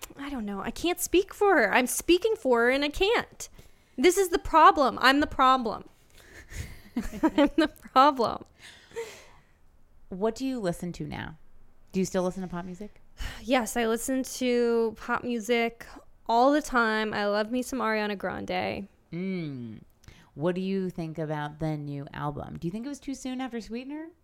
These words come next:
Speaker 1: Wow. Well, I think the way th-, things are released now, it's kinda like she's, she doesn't care. It's like the way Drake does it. It's like, "I don't care. I may have released an album three months ago. Whatever. Let's go. I've got the songs. Let's go."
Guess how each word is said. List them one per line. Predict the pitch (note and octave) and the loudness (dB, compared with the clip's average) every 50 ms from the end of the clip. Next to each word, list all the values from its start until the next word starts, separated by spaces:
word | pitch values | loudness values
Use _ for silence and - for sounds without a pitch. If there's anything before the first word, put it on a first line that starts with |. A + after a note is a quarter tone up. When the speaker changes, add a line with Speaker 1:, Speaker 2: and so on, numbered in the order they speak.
| _ _ _ _ _ _ _ - - - - - - - - - | _ _ _ _ _ _ _ -6 -6 -6 -6 -8 -20 -20 -8 0
Speaker 1:
Wow. | A3 A#3 A#3 A#3 A3 A3 G#3+ G#3 | 4 4 6 6 6 4 2 4
Well, | A#3 B3 B3 | 6 6 6
I | B3 B3+ | 6 4
think | B3+ - C#4+ C#4+ C4+ A#3+ | 2 0 0 0 0 0
the | B3+ B3 | -2 0
way | A3+ A3+ A3+ A3 A3 A3 A3+ | 2 2 2 2 2 2 0
th-, | G#3+ - - - _ _ - - - - F#3 | -2 -6 -18 -20 _ _ -20 -18 -18 -14 -10
things | - A3+ A3 G#3+ G3+ A3 | -6 -4 -4 -2 -2 -2
are | G#3 G3+ | 0 0
released | G3+ G3 F#3 G3+ F#3+ F#3+ - - | 0 -2 -2 -4 -6 -6 -6 -6
now, | A3 G3+ G3 F#3 F#3 | -4 -4 -2 -2 -2
it's | F3 F#3 F#3 - | -2 -4 -6 -10
kinda | - - - G#3 F#3+ F#3+ F#3+ | -14 -10 -6 -6 -6 -4 -4
like | F#3 F#3 F#3 F#3 - | -4 -4 -4 -4 -6
she's, | - - - A3 A3 G#3+ F#3+ F#3+ - - - - _ _ _ _ _ | -8 -8 -6 -6 -8 -8 -8 -10 -10 -12 -14 -16 _ _ _ _ _
she | - - - - G#3+ G#3+ | -14 -10 -8 -6 -2 -2
doesn't | A3 G#3 G3 G#3 F#3+ | -2 -2 -2 -4 -6
care. | - - A3 G#3+ | -4 -2 -2 0
It's | G#3+ G#3 - - | 0 -2 0 0
like | G#3 G#3 G3+ F#3 - F#3+ G3+ | -2 -2 -2 -6 -6 -6 -2
the | G#3 G#3 | -2 0
way | G3+ G3 | 0 0
Drake | F#3+ G#3 G3+ G3+ G3 - | 0 0 -2 -2 0 -2
does | G3+ F#3+ E3+ F#3 | -4 -4 -4 -6
it. | F#3 | -10
It's | F3+ - | -8 -6
like, | G#3 G3 | -4 -2
"I | F#3 G3+ | 0 0
don't | A3 B3 B3+ | 0 -2 -2
care. | - - A3 A3 A3+ | -2 0 2 4 4
I | A3 A3 | 4 2
may | A3 G#3+ G#3+ | 2 0 0
have | A3 G#3 | 0 0
released | G#3+ G#3 G#3 G#3+ G#3 - | -2 -2 -2 -2 -4 -4
an | G#3 G#3+ | -4 -2
album | G3 G3+ G3+ F#3+ G3+ G3+ G3 G3 G3 - - _ _ | -2 -2 0 -2 -2 -4 -4 -6 -8 -10 -12 _ _
three | - A3+ A3 | -4 -2 -2
months | G#3 G3+ G#3 A3 G#3+ - | 0 0 -2 -2 -4 -4
ago. | G#3 G#3+ G3+ G3 | -2 0 0 2
Whatever. | G3+ G3+ G#3 G3+ G3 G3 | 2 2 2 0 0 -2
Let's | G3 F#3+ - - | -6 -6 -8 -6
go. | - G#3+ A3 G#3+ F#3 F3+ | -2 0 2 2 2 2
I've | E3 F#3 F#3+ | 0 -2 0
got | - G3+ G3+ - | 0 0 0 0
the | G3+ | -4
songs. | - - A3 G#3 G#3 G3+ F3+ - | -6 -4 -2 -2 -2 -2 -4 -8
Let's | F#3+ E3 - | -8 -10 -8
go." | - - A3 G#3 A3 G3+ - - G#3 | -6 -2 0 0 0 0 -2 -4 -10